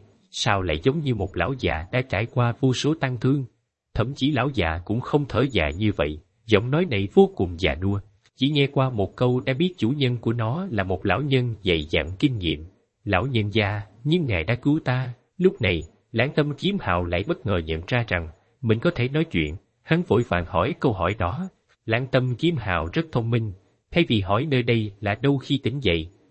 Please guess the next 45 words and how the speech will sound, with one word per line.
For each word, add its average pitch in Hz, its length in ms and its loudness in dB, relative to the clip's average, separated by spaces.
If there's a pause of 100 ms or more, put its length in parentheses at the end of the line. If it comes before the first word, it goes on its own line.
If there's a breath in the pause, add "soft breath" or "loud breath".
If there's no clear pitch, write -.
hắn 185 260 -4
lại 104 160 0
hỏi 104 220 0
liệu 101 220 2
chủ 127 120 0
nhân 139 260 0
của 151 120 -2
giọng 101 240 -2
nói 147 140 -2
này 80 320 -4
có 156 160 -2
phải 113 100 0
đã 123 100 -2
cứu 151 240 0
mình 101 180 -4
hay 117 160 -2
không. 113 220 -2 (420 soft breath)
Biết 190 180 2
được 107 140 0
câu 120 140 2
trả 113 200 -4
lời 95 240 -4
này 78 100 -6
còn 82 240 -6
hữu 107 160 0
ích 185 180 2
hơn 135 240 2
nhiều 85 180 -4
so 90 400 -2
với 135 140 2
việc 82 180 -2
biết 170 180 0
mình 78 140 -4 (100)
đang 101 160 -2
ở 95 140 -2
đâu. 110 240 0 (460 soft breath)
Chàng 123 140 4
trai 139 200 2
trẻ, 120 380 0
người 127 260 4
nói 160 320 -2
vậy - 200 2
cũng 139 120 -2
không 123 200 -2
sai. 123 380 -2